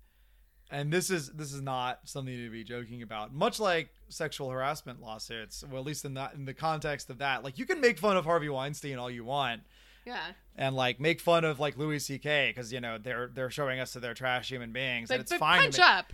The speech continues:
Speaker 2: Punch
Speaker 1: Yeah.
Speaker 2: up.
Speaker 1: Yeah, yeah, yeah. Punch up. Don't punch down. Come on. Come on, Batfleck.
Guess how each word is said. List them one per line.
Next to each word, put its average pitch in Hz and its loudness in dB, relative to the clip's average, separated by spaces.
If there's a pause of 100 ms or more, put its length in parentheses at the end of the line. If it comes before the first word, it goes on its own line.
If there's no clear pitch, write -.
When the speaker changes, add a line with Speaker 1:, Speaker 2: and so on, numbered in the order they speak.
Speaker 2:
Punch 339 6
Speaker 1:
Yeah. 175 8
Speaker 2:
up. - -14
Speaker 1:
Yeah, 269 10
yeah, 277 10
yeah. 175 8
Punch 269 4
up. 202 10
Don't 196 4
punch 208 4
down. 127 2
Come 196 -4
on. 104 -2 (1080)
Come 185 -2
on, 143 4
Batfleck. 127 -2